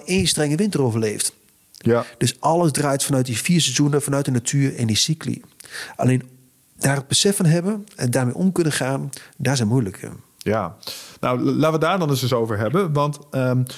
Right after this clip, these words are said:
Speaker 2: als docent zijnde, wat zijn jouw favoriete structuren en patronen? Ik vind dat wel mooi passen bij het voorbeeld, hè, wat je zojuist had. Die je gebruikt om deze kennis over te dragen.
Speaker 1: Ik link altijd theorieën.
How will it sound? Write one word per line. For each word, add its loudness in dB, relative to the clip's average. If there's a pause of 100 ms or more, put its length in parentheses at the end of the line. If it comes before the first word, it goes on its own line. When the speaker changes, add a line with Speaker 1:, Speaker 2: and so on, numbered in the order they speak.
(240)
Speaker 2:
als -2 (840)
docent 2
zijnde, -2 (220)
wat -2
zijn -2
jouw -2 (720)
favoriete 0 (100)
structuren 2
en 0
patronen? 0 (200)
Ik -8
vind -2
dat 0
wel 2
mooi 0
passen -2
bij -2
het -4
voorbeeld, 0
hè, 0
wat -4
je -6
zojuist 0
had. -2 (360)
Die 4
je 4
gebruikt 2
om 2
deze 2
kennis -2
over -2
te -12
dragen. -8 (600)
Speaker 1:
Ik 0
link 4
altijd -2
theorieën. 0